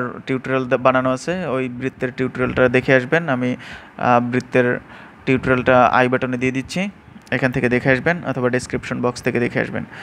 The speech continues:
এখানে লিংক দিয়ে দিব। তো এইখানে বলা হচ্ছে, একটি গাড়ির চাকা প্রতি মিনিটে বারো বার ঘোরে। একটি গাড়ির চাকা প্রতি মিনিটে বারো বার ঘোরে। তাহলে চাকাটি পাঁচ সেকেন্ডে কত ডিগ্রি ঘোরে?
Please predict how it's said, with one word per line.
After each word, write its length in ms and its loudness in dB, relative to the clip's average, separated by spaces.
এখানে 240 4
লিংক 240 4
দিয়ে 180 -2
দিব। 140 -4
তো 60 -12
এইখানে 360 4
বলা 200 4
হচ্ছে, 440 0
একটি 340 0
গাড়ির 440 2
চাকা 400 -2
প্রতি 440 -6
মিনিটে 480 -2
বারো 400 4
বার 260 6
ঘোরে। 360 -4
একটি 300 -4
গাড়ির 320 4
চাকা 300 0
প্রতি 380 -4
মিনিটে 400 -4
বারো 340 4
বার 220 6
ঘোরে। 280 2
তাহলে 260 6
চাকাটি 480 2
পাঁচ 280 4
সেকেন্ডে 500 -4
কত 220 0
ডিগ্রি 400 0
ঘোরে? 260 0